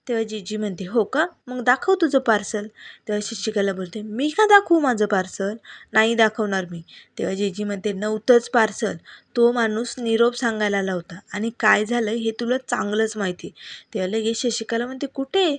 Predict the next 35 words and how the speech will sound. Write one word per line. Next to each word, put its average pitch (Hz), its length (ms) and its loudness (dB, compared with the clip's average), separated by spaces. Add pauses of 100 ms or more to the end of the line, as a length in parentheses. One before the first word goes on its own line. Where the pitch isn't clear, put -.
(320)
काय 339 220 4
झालंय? 285 320 -2
मला 269 260 0
काहीच 277 420 -2
माहिती 269 320 -2
नाही." 185 140 -8 (380)
तेव्हा 185 160 -2
लगेच 208 420 0
जिजी 214 260 -2
बोलते, 208 320 0 (160)
"तुझ्यासारखे 220 600 -2
ना 220 120 -2
नालायक 214 520 0
बाईशी 233 320 -2
बोलण्यात 220 420 2
काहीही 226 360 2
अर्थ 226 280 0
नाही." 196 260 -4 (380)
असे 185 260 -2
म्हणून 196 340 -2
आता 277 240 0
जिजी 226 340 0
हॉस्पिटलला 233 640 0
निघालेली 233 560 2
असते. 175 260 -10 (380)
तेव्हा 202 160 2
ईशा 196 200 -2
म्हणते, 208 300 -2
"अगं 233 220 0
मम्मी, 240 480 -2 (320)
तुला 240 200 2
नालायक 247 520 0
म्हणाली, 277 420 0 (100)
बघ, 269 300 2
बघ." 269 200 4